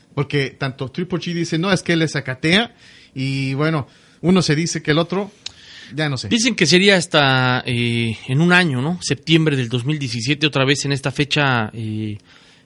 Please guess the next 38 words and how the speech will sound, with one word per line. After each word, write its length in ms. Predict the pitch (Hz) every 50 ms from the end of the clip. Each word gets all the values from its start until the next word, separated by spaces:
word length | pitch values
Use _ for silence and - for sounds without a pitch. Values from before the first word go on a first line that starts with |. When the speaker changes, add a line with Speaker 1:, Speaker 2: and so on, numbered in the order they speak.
| _ -
Speaker 2:
eh, 560 | 120 120 117 117 117 113 113 113 110 107 107 104
para 160 | - 127 123 127
los 100 | 131 123
mexicanos, 640 | 131 117 117 123 - 156 156 165 180 170 - - - -
fiestas 340 | - 156 147 - 156 123
patrias. 520 | - - 160 156 - 165 185 180 - - - - - - - - - - - _ _ _ _ _ _ _ _ _ -
Dicen 560 | 170 151 131 160 240 240 - - 214 190 175
ellos 400 | 175 185 185 165 175 160 131 -
que 100 | - 143
ellos 380 | 139 151 160 165 147 - - - _ _ _ _ _ _ _ _
ya, 280 | - 147 127 123 156 175 - -
ya 320 | 143 123 175 202 196 -
pusieron 580 | _ - 180 156 - - 175 180 196 220 202 160
la 60 | 139
oferta 340 | 117 - 156 143 - - 139
sobre 220 | 117 120 120 117
la 80 | 120 120
mesa, 320 | 131 139 131 - 170 185
Speaker 1:
¿Será? 180 | 185 101 110 113
Speaker 2:
incluso 480 | 156 135 - - 147 147 135 160 180 165
dicen 240 | 151 143 - 160 143
que 100 | - 123
son 140 | 113 143 147
diez 160 | 151 156 147
millones 320 | 147 135 143 147 143 127
de 40 | 131
dólares. 300 | 135 143 135 123 - - - - - - - - - _ -
No 200 | 135 147 185 214
son 280 | - - 202 202 185 175
ellos, 400 | 175 180 160 139 131 117 - 156
¿eh? 60 | 165
E-, 400 | 180 185 160 - - 151 147 -
es 180 | - 170 170 156
la 100 | 180 165
gente 300 | 139 160 165 147 160 156
de 140 | 143 139 127
Golovkin. 520 | 117 120 127 139 135 123 - - 117 104
Speaker 1:
¿Será? 360 | - - 123 110 101 107 151